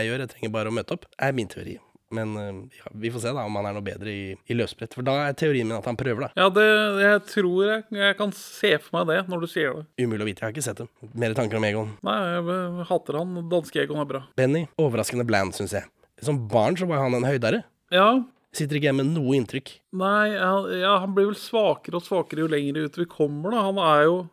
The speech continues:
Speaker 1: Han har ikke noe å gjøre.
Speaker 2: Han har jo litt joie, eh, joie de vivre til å begynne med, liksom.
Speaker 1: Ja, i,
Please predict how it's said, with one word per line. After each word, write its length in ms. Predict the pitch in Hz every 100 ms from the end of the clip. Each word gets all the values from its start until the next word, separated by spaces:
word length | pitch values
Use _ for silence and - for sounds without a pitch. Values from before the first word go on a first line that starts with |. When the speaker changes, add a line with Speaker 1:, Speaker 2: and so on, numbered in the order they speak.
| -
Speaker 1:
Han 80 | 156
har 60 | 170
ikke 160 | 139
noe 140 | 127 139
å 20 |
gjøre. 220 | 120 196
Speaker 2:
Han 140 | 180 170
har 140 | 170
jo 80 | 196
litt 160 | 180 170
joie, 320 | - - 151 -
eh, 220 | 160 151
joie 380 | - - 151 156
de 120 | 151 151
vivre 480 | 165 180 160 - - - -
til 100 | 165
å 80 | 160
begynne 220 | 160 147
med, 140 | 156 165
liksom. 240 | 180 208 -
Speaker 1:
Ja, 200 | 165 185 185 185
i, 160 | 165